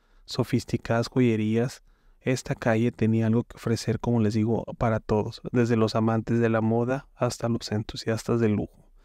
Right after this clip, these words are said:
Aunque no tenía la intención de hacer grandes compras, disfruté solamente por pasear estas tiendas y admirar la elegancia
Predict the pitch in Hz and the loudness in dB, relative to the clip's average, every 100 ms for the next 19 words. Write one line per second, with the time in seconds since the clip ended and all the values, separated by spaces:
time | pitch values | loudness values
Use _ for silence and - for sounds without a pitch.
0 | _ _ _ - 123 117 - 117 120 - | _ _ _ -4 0 0 2 2 2 2
1 | 135 127 135 139 113 - 117 117 120 117 | 2 4 2 2 0 0 0 0 0 0
2 | 117 117 117 120 - 117 110 123 - _ | 0 2 0 -2 -2 -2 0 -2 -4 _
3 | _ _ - 123 - 120 - 123 120 123 | _ _ -2 0 2 0 2 0 2 0
4 | 123 117 117 113 - 123 - 110 113 117 | 2 2 0 0 0 0 0 0 0 -2
5 | - 123 - 123 113 123 123 117 110 107 | -2 -8 0 2 2 2 0 0 0 0
6 | 113 120 110 110 110 110 117 | 2 2 4 2 2 -2 -6